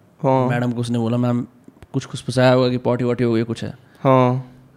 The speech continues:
Speaker 2: क्लास के सब लड़कों को, हर सेक्शन में हो रहा था, तो हमारी बारी आई कि किसकी पॉटी आइडेंटिफाई करो।
Speaker 1: हाँ।
Speaker 2: हमारे सेक्शन के सारे लड़कों को वो लेके गए
Speaker 1: हाँ।
Speaker 2: बाथरूम के अंदर। भाई मतलब मेरा पुराना रिकॉर्ड था,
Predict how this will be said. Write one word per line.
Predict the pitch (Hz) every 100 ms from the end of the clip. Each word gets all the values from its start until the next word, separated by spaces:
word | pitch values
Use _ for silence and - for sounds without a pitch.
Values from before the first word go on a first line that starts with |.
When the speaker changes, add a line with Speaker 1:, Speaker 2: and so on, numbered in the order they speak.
| -
Speaker 2:
क्लास | 135 143 -
के | 160
सब | - - 156 135
लड़कों | 120 123
को, | - - - -
हर | 170 175
सेक्शन | 190 208
में | 180
हो | 143
रहा | 117
था, | 127
तो | 135
हमारी | 135 123 120
बारी | 113 113
आई | 98
कि | 123 147
किसकी | 139 -
पॉटी | 135 127 147
आइडेंटिफाई | 147 135 127 123
करो। | 101 101 - - -
Speaker 1:
हाँ। | 147 143 151 143 - - - - - _ _ - - - - - - -
Speaker 2:
हमारे | 131 139 147 156
सेक्शन | 143 131 151
के | 147
सारे | 139 139
लड़कों | 139 127 135
को | 143
वो | 143
लेके | 120 117
गए | 107 113 - _ _ _ -
Speaker 1:
हाँ। | 135
Speaker 2:
बाथरूम | 139 139 123
के |
अंदर। | 113 110 123 - - - _ _ _ _ _ _ _ _ _ _ _ _ _ _ _
भाई | 123 127 165
मतलब | 151 156 147
मेरा | 143 147
पुराना | 143 143 135 139 127
रिकॉर्ड | 127 139 135
था, | 151 131 127